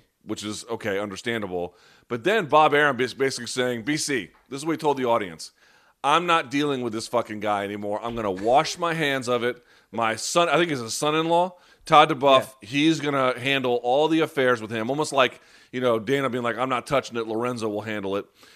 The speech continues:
Speaker 1: And, uh, I don't even know if we're gonna do another fight. I guess we'll do one more with him or some, some, some kind of veiled threat about how little he isn't interested in doing anything with him, not only personally, but as a company,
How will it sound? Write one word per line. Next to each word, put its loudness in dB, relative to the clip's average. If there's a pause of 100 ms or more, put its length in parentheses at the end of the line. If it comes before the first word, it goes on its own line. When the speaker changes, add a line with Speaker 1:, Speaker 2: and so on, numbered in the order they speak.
(280)
Speaker 1:
And, 0
uh, 6
I 6
don't 2
even -2
know 2
if 0
we're -4
gonna -2
do -2
another -2
fight. 2
I 2
guess -4
we'll -4
do -2
one -2
more 0
with -6
him -6
or -2
some, -4
some, -2 (160)
some 4
kind 2
of -2
veiled 0
threat 2
about 0 (380)
how 6
little 4
he -2
isn't 0
interested -8
in -6
doing 0
anything -6
with -2
him, -4
not 0
only 0
personally, -2
but 0
as -2
a -10
company, -6